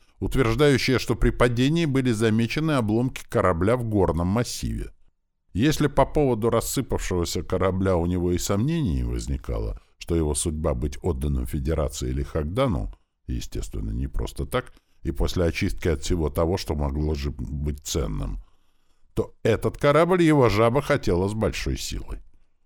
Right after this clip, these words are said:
Это было сродни чувствам автомобилиста, которому в руки попала уникальная машина индивидуальной сборки.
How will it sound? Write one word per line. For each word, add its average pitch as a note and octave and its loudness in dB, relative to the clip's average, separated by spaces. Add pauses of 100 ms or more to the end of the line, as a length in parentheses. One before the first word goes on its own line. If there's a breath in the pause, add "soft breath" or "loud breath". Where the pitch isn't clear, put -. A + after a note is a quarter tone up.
(1200)
Это - -10
было D2 -2
сродни D#2+ -2
чувствам D2 -2
автомобилиста, D#2+ -2
которому - -4
в - -2
руки - -4
попала - -2
уникальная E2+ -2
машина D#2 0
индивидуальной D2 0
сборки. - -6